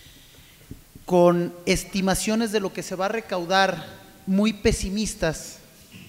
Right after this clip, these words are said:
sabiendo en el fondo que se va a recaudar más dinero, eso permite que al momento de tener mayor recaudación o mayor ingreso en recursos federales o en aportaciones, etcétera,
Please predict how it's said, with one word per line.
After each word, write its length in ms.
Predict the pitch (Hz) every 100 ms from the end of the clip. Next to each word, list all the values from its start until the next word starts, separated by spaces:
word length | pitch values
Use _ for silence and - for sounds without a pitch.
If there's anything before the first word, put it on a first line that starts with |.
| - - -
sabiendo 520 | - 185 165 180 208 226
en 60 |
el 100 | 196
fondo 280 | - 202 208
que 120 | 190
se 100 | -
va 120 | 170
a 20 | 180
recaudar 520 | 202 196 165 180 185
más 220 | 185 180
dinero, 340 | 196 185 151 147 - - - - - - - - - - - - -
eso 240 | 226 -
permite 680 | - 247 247 254 - 165 151 - - - - - - -
que 80 | -
al 100 | 185
momento 380 | 185 202 233 277
de 80 | 269
tener 260 | 240 226
mayor 340 | 233 233 226 226
recaudación 800 | 240 233 214 190 - 190 175 165 - - - - -
o 120 | 202
mayor 340 | 196 190 220
ingreso 420 | 269 254 240 233
en 80 | 254
recursos 520 | 214 - 214 208 226
federales 640 | - 190 185 196 180 165 160 - - -
o 100 | 175
en 80 | 180
aportaciones, 840 | 175 175 170 165 - 202 196 180 -
etcétera, 560 | - 202 196 180 165